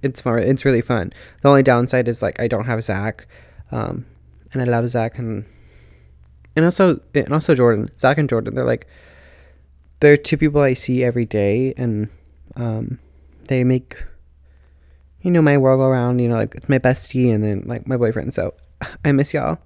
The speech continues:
so much. Um, and I'm excited to go home, but I'm excited to be here, nonetheless, um,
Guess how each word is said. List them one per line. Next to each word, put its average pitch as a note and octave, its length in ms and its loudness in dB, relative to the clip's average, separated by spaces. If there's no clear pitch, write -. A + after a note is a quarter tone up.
so - 220 -6
much. - 340 -8
Um, D3 480 -2
and B2+ 520 0
I'm C#3+ 60 4
excited E3 320 2
to E3+ 80 0
go E3 120 4
home, E3 200 2
but D3 140 4
I'm C3+ 340 2
excited C3 340 -2
to C3 80 -4
be G#2+ 140 -2
here, - 240 -8
nonetheless, A#2+ 640 -2
um, A2 240 -4